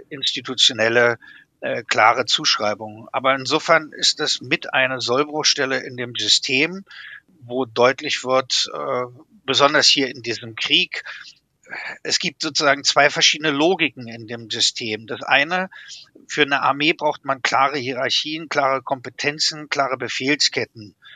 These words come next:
Und gleichzeitig ist das System Putin eins, was in hohem Maße personalisierte Beziehungen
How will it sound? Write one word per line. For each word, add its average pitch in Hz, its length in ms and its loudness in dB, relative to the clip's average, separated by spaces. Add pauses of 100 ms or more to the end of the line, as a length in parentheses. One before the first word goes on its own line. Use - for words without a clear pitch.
(240)
Und 127 180 -12
gleichzeitig 143 640 4
ist 139 180 -4
das 135 120 -2
System 131 520 -2
Putin 165 440 -6
eins, 139 540 0 (380)
was 139 440 0
in 131 240 -10
hohem 165 280 0
Maße 127 540 2
personalisierte 123 960 0
Beziehungen 113 840 -4